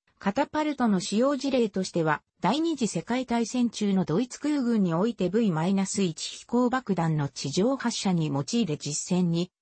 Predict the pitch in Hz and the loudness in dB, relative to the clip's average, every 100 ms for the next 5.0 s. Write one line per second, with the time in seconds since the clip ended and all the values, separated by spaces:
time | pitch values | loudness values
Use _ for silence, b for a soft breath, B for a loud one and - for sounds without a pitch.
0 | _ - 190 254 254 247 240 233 233 196 | _ -2 0 2 0 -2 -2 -2 -2 -2
1 | - 180 - _ - 175 285 294 - 285 | 0 -2 -4 _ -2 0 0 -2 0 -2
2 | - 262 247 254 - - 269 285 233 202 | 0 -2 0 -2 -2 -4 -2 0 2 2
3 | 170 - 160 - 269 262 254 254 240 - | 2 -2 -6 0 0 0 0 0 0 0
4 | 175 147 160 196 190 196 190 170 - 147 | 0 0 0 0 2 2 0 0 0 -2